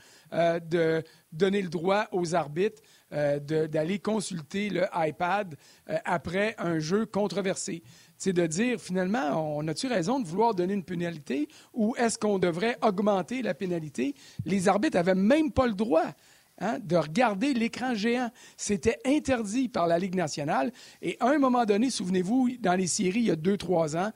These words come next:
il y a des jeux évidents que les arbitres n'avaient pas vus, là. Je me souviens un match San Jose-Las Vegas où il y a un but qui a été accordé qui n'aurait jamais dû l'être. Les deux juges de ligne, les deux arbitres avaient été pris à contre-pied. Puis après ça,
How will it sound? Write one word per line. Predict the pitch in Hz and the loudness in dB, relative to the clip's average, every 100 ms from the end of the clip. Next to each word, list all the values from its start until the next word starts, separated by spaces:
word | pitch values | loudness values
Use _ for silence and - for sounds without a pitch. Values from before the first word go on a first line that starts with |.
| - - - _ _ - | -12 -20 -20 _ _ -2
il | |
y | 190 | 2
a | |
des | 202 202 | 4 4
jeux | 202 - - | 4 2 4
évidents | 240 190 196 202 240 | 4 4 2 2 2
que | 220 | -2
les | 160 | -2
arbitres | 175 170 202 | 0 0 -2
n'avaient | 170 175 | -2 -2
pas | 170 | -2
vus, | 156 175 | -2 -2
là. | 175 | -2
Je | 139 | -2
me | 160 | -4
souviens | - 170 196 180 | -4 -2 0 0
un | |
match | 170 196 - - - | 0 -2 -4 -12 -12
San | - 208 196 | -2 2 4
Jose-Las | 180 160 220 175 160 151 | 4 2 2 2 0 -2
Vegas | 151 151 226 233 - - | -4 0 0 0 -6 -14
où | - 202 | 0 4
il | |
y | 196 | 4
a | |
un | 175 | 4
but | 180 | 4
qui | 247 165 | 2 0
a | |
été | 160 | 0
accordé | 170 175 165 196 | 0 -2 -2 -4
qui | 160 | -4
n'aurait | 156 143 | -4 -2
jamais | 151 226 208 | 0 2 2
dû | 156 | 0
l'être. | 147 151 226 233 - - - | -2 0 0 -4 -14 -20 -8
Les | 165 190 | 0 0
deux | 165 254 233 | 4 4 4
juges | 226 190 | 2 2
de | 180 | 2
ligne, | 185 233 202 | 4 2 2
les | 175 160 | 2 2
deux | 226 196 | 2 2
arbitres | 170 151 220 233 - - - _ | 0 0 0 -2 -10 -20 -20 _
avaient | 165 196 | 2 2
été | 190 185 | 2 -2
pris | 190 226 | 0 0
à | 175 | 0
contre-pied. | 190 156 147 123 240 | -2 -6 -8 -6 -6
Puis | - 247 | 0 0
après | 269 208 | 0 -2
ça, | 160 202 220 | -2 -4 -6